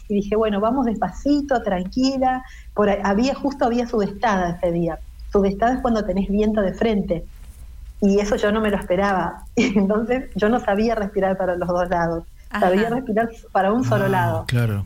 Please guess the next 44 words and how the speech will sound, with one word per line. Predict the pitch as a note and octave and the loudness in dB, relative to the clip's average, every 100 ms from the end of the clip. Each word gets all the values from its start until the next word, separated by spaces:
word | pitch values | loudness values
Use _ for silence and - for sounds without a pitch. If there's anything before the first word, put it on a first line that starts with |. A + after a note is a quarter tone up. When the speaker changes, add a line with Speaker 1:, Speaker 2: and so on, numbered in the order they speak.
| - | 0
Speaker 1:
Y | A#3+ | 2
bueno, | C#4+ A3+ | 2 2
me | G3+ | 0
pegaban | G3 F#3 G3 G3 G3 | 0 0 0 0 -2
las | F#3+ - | -2 0
olas | F#3+ F3+ | 2 0
en | F3 | -2
la | F3+ | -4
cara, | F3 G3 F3+ F3 F3+ | 0 0 2 0 0
por | F#3+ | 0
ahí | |
tragaba | G3 G3 F#3+ F#3 | 2 0 0 0
un | F3+ | -2
poco | F3+ F#3 | -2 0
de | |
agua, | F#3+ G3 F#3+ | 2 0 0
me | F#3 | -2
subía | - F#3 G3+ G3 | -4 0 2 2
las | E3+ - | 0 0
olas, | G3+ F#3+ | 0 2
me | F#3 | 0
bajaban | F#3 F3 G3 G3 | -2 -2 0 0
las | F3 - | -2 0
olas, | F#3 F3 | 0 2
me | F#3+ | 2
mareaba | F#3+ F#3 G#3 G#3 | 2 2 2 0
un | F#3+ | -2
poquito. | F3+ G#3+ F#3+ F3+ E3+ - - - | -4 -2 -2 -4 -8 -12 -20 0
Pero | A#3+ A#3+ | 2 2
yo | D4 | 2
no | D#4 | 0
me | C#4 | 0
asusté | - - - - A3+ | -2 -6 -4 0 2
nunca. | G#3 E3 D#3 D#3 F3 - - - - | 2 -2 -4 -8 -8 -14 -18 -18 -4
Yo | - C4+ | 0 2
tranquila, | C4 A3 G#3+ G3+ E3 D#3+ | 2 2 2 0 2 0
dije, | F#3 F#3+ G#3+ G#3+ - - - | 0 2 0 -2 -12 -14 0
"Tranquila, | A3+ C#4 - F3 D3+ - - - - - | 2 2 2 -2 -2 -6 -12 -16 -16 -4
vamos | F#3+ A3 B3+ C4 B3+ | 2 4 4 2 0
despacito, | G3+ F3+ E3+ - C4+ C4 A#3 | -2 -4 -4 0 2 2 0
tranquila, | G3 F3+ F3+ C4 C#4 C#4+ D4+ - - - | 0 -2 0 0 2 -2 -6 -12 -20 -2
mirá | G3 F#3+ F#3+ | 2 4 4
la | F#3 | 2
boya", | G3+ C#4+ C4 - C4+ D#4+ - | 2 0 0 0 0 -2 -8